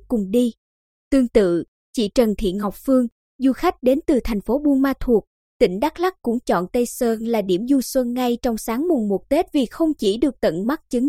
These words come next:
kiến nhiều nghi thức được tổ chức tôn nghiêm, cả khu vực rộng lớn cờ lọng, nghi trượng rợp trời, chiên trống rền vang, người dự lễ như hòa mình vào hồn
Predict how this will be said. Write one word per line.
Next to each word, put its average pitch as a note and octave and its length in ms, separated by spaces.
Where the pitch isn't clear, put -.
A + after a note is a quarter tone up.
kiến C#4+ 220
nhiều C#4+ 180
nghi A#3 320
thức F#4+ 240
được C#4 200
tổ F#3 140
chức F4 280
tôn A#3+ 240
nghiêm, B3+ 280
cả - 140
khu C#4+ 300
vực A3+ 140
rộng F3+ 260
lớn G#3 340
cờ C4 120
lọng, F3+ 340
nghi D4+ 260
trượng F3+ 240
rợp G#3+ 220
trời, G3 300
chiên B3+ 200
trống C4 300
rền A#3 220
vang, B3 320
người B3+ 220
dự F#3+ 160
lễ G3 320
như D4+ 180
hòa A#3+ 200
mình G3+ 340
vào G3+ 120
hồn G3 280